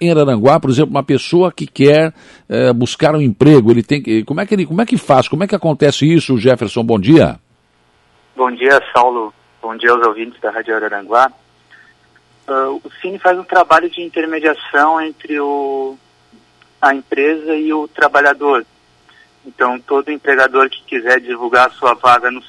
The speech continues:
Speaker 2: Cine, ele entra em contato conosco, cadastra a sua vaga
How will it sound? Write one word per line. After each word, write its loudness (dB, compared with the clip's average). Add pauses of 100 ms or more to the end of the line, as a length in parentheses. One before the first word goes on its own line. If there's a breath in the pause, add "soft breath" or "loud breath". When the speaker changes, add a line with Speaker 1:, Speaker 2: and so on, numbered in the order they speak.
Speaker 2:
Cine, -12
ele -2
entra -6
em -16
contato -4
conosco, -6 (1080 soft breath)
cadastra 0
a -8
sua -4
vaga 2